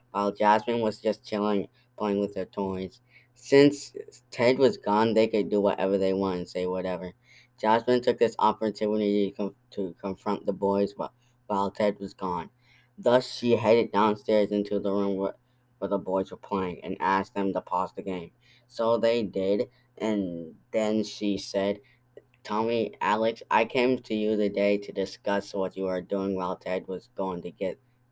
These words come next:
McDonald's. I know you've been stealing food to eat,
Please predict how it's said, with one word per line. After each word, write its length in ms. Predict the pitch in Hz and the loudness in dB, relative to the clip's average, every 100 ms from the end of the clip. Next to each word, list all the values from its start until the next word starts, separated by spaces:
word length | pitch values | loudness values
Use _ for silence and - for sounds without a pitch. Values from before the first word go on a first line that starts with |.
| _ | _
McDonald's. 800 | 101 90 - 92 85 80 - - _ _ - - _ | -8 -8 -8 -8 -8 -10 -18 -20 _ _ -20 -20 _
I 340 | - 101 110 123 | 0 4 6 6
know 320 | 135 123 127 | 4 6 4
you've 420 | 117 110 101 92 | 4 2 2 0
been 240 | - 92 92 | -2 -2 -4
stealing 540 | - 98 98 101 101 | -6 -6 -2 -2 -4
food 340 | - 95 95 - | -4 -4 -4 -4
to 80 | |
eat, 420 | 92 - 92 90 | -8 -6 -10 -10